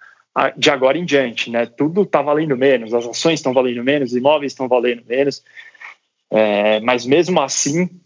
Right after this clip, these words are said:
o desconto ainda é maior do que essa queda que a gente imagina, é, como justa. É, especialmente considerando, Lucas, que a taxa de juros tá muito baixa hoje no Brasil e ela deve permanecer assim por algum tempo.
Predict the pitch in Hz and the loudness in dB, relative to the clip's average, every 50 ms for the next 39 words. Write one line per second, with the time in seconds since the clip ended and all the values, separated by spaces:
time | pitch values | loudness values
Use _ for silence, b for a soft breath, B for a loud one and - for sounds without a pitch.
0 | _ _ _ - 131 120 143 135 - - - 143 160 170 170 175 147 139 160 175 | _ _ _ -4 -2 0 0 0 0 0 0 2 2 2 2 0 0 0 0 0
1 | 170 170 165 165 156 151 139 135 135 127 139 147 147 156 147 - 156 143 - 151 | 0 0 2 2 2 2 2 2 2 2 2 0 -2 -6 -4 -4 -4 -2 -4 -6
2 | 143 - - 131 135 139 135 - 156 139 135 151 156 143 - - 160 147 b b | -4 0 0 2 2 0 0 0 0 0 0 -2 -4 -4 -4 -4 -4 -4 b b
3 | b b b b _ _ _ - 120 139 147 143 131 120 - - 135 139 151 156 | b b b b _ _ _ -4 -2 0 0 0 0 0 0 2 2 2 4 4
4 | 151 147 147 147 - 127 120 123 123 123 123 117 117 117 - - - 156 160 147 | 2 2 0 0 2 2 4 4 4 4 2 2 0 -2 -2 0 2 2 2 2
5 | 147 147 131 - - - 110 - - _ _ _ _ _ _ _ _ _ _ _ | 2 2 0 -2 -4 -8 -10 -12 -12 _ _ _ _ _ _ _ _ _ _ _
6 | _ _ _ _ - - 120 127 131 131 127 131 135 139 139 135 131 123 123 123 | _ _ _ _ -4 0 2 2 4 4 4 4 4 4 4 2 2 0 -2 -6
7 | B B B B B B B - 139 - - - 185 185 - 214 185 165 180 175 | B B B B B B B -8 -8 -2 0 2 2 2 2 0 0 0 -2 -4
8 | - - - 165 156 - - 160 143 131 123 120 139 165 170 156 143 131 127 131 | -4 -4 -4 -4 -4 0 0 2 2 4 4 4 4 4 2 2 0 -2 -2 -4
9 | 127 120 - - 135 - - 147 160 175 - 180 151 135 135 135 170 185 170 - | -8 -6 -4 -4 -4 -2 -2 -2 -2 -2 -2 -6 -6 -4 -2 0 0 0 0 -2
10 | - - 170 175 214 220 226 202 - - 151 131 135 135 123 117 - - - 120 | -4 -2 -2 -2 0 -2 -6 -2 -2 -2 0 2 2 0 0 0 -4 -4 -2 0
11 | 117 123 120 113 120 123 123 117 120 120 113 107 - - 151 175 180 b b b | 0 0 0 0 -2 -6 -4 0 2 2 2 0 0 2 2 2 2 b b b
12 | b b b b b b _ _ - 127 139 143 143 131 127 139 151 147 165 156 | b b b b b b _ _ 2 2 2 2 2 0 0 0 -2 -2 -6 -4
13 | - 175 160 151 151 147 143 139 131 - - 143 131 - - - 160 160 - - | -2 -2 0 0 -2 -6 -6 -6 -6 -4 -4 -4 -4 -4 -8 -12 -12 -8 -4 0
14 | 175 175 165 151 - 190 190 - - 160 135 127 123 - - - - | 2 2 2 2 0 -4 -2 0 0 0 0 0 -4 -8 -12 -20 -20